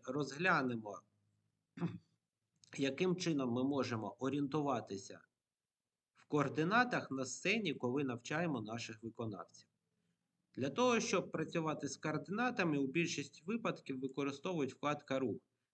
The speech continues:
Вона дозволяє працювати з координатами на сцені під час роботи з проєктами. Щоб краще орієнтуватись в Декартовій системі координат сцени середовища Scratch,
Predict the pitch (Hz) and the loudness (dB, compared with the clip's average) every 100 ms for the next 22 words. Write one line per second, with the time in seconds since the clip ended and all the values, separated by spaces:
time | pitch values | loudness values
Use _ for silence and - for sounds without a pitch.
0 | - 120 185 185 160 147 156 127 113 120 | -4 0 0 2 -2 -2 -2 0 -2 -4
1 | 123 139 131 117 117 110 - 131 135 165 | -6 -2 0 -2 -6 -8 -4 -2 -2 -2
2 | 226 220 202 180 165 156 - 160 156 135 | -2 0 0 2 0 -2 -2 -2 -2 -4
3 | - 113 147 147 - 87 135 165 123 - | -6 -4 -2 -2 -4 -6 -4 -4 -4 -6
4 | 110 107 87 - _ 85 - _ _ _ | -6 -4 -6 -10 _ -20 -20 _ _ _
5 | _ _ - - 190 - 214 175 143 - | _ _ -8 -2 -2 2 4 4 2 -4
6 | 127 147 156 160 165 165 247 240 151 - | -4 -2 0 0 -2 0 0 0 -4 -4
7 | 135 139 127 127 127 123 127 135 123 117 | -4 -4 -2 -2 -2 -4 -6 -4 -4 -2
8 | 131 123 123 127 117 117 - - - - | -4 -4 -4 -4 -4 -6 -10 -10 -12 -18
9 | - - 151 135 110 107 127 120 120 120 | -18 -6 -2 -2 -2 -2 -2 -2 0 0
10 | 120 139 143 - 202 240 240 | 0 -2 -8 -6 -2 0 0